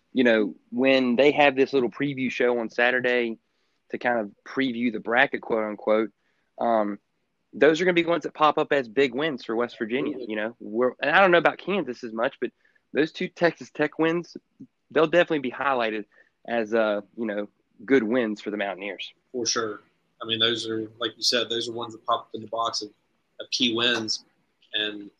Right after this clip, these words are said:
Speaker 2: those are the wins that elevate your seed line because, you know, you're showing that you can beat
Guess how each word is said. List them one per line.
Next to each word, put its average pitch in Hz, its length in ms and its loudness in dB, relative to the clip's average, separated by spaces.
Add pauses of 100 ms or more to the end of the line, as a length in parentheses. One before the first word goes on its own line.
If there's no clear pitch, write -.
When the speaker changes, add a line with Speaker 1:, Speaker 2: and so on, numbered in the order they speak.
(320)
Speaker 2:
those 135 200 2
are 131 40 -4
the 123 80 -6
wins 120 420 -6
that 110 220 -4 (720)
elevate 123 380 2
your 117 120 -4
seed 131 280 0
line 110 440 -4 (680)
because, 107 640 -2 (480)
you 104 100 -4
know, 101 60 -2
you're 104 200 -4
showing 123 340 2
that 117 60 -10
you 117 140 -8
can 113 140 -16
beat 120 300 -6